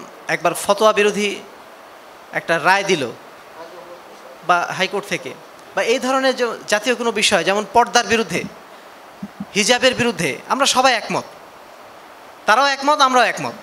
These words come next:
এই সমস্ত জাতীয় ইস্যুগুলোর ক্ষেত্রে হয়তো বা আমরা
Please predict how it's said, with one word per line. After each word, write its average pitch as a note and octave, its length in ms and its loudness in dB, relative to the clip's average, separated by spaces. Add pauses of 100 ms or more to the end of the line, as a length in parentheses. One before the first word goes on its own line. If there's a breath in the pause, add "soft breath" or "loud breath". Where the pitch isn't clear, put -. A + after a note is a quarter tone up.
(140)
এই A#3+ 120 2
সমস্ত D4 260 0
জাতীয় A3+ 440 0
ইস্যুগুলোর A#3+ 500 0
ক্ষেত্রে E3+ 320 -2
হয়তো D#3+ 200 0
বা D#3 100 2
আমরা D#3 240 0